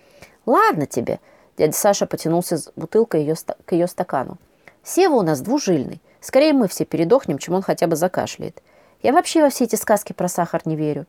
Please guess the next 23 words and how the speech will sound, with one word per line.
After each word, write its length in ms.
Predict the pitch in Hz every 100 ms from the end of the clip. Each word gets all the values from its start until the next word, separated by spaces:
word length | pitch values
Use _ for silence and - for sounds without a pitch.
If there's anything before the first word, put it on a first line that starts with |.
| _ _ _ -
Загулял 420 | 311 415 440 403
он 60 |
с 80 | 359
очередной 400 | - 311 294 294
девкой, 340 | 254 247 - 208
вот 180 | 269
и 20 | 269
все. 300 | - 233 220 _ _ _ -
Завел 300 | 269 330 330
себе 180 | 240 -
кралю 300 | 233 214 185
где-нибудь 320 | 175 165 -
на 100 | 196
Урале 380 | 226 196 170 151
и 20 |
теперь 220 | - 233
мотается, 600 | 233 214 180 175 165 -
дни 240 | 160 175 170
выкраивает". 680 | 160 156 151 143 143 - _ _ _ _ _ _ _ _
"Ой, 180 | - 151
не 100 | 143
надо 260 | 254 359 196
фантазировать", 800 | 170 151 156 135 139 - -